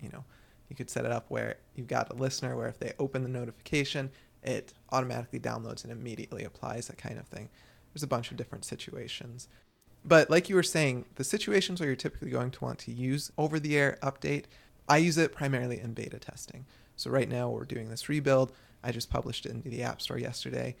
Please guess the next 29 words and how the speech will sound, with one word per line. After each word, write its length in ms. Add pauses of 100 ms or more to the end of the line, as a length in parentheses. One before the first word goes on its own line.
(300)
Building 500
and 160
publishing 640
to 240
TestFlight 540 (280)
typically 300
takes 300
me 140
around 480 (260)
twenty-five, 680
thirty 340
minutes 400
to 240 (300)
go 120
through 160
the 80
whole 140
build 260
process, 640
upload 320
it 100
to 80
TestFlight, 460 (300)
wait 160
for 100
TestFlight 420
to 200 (100)
process 520
it, 160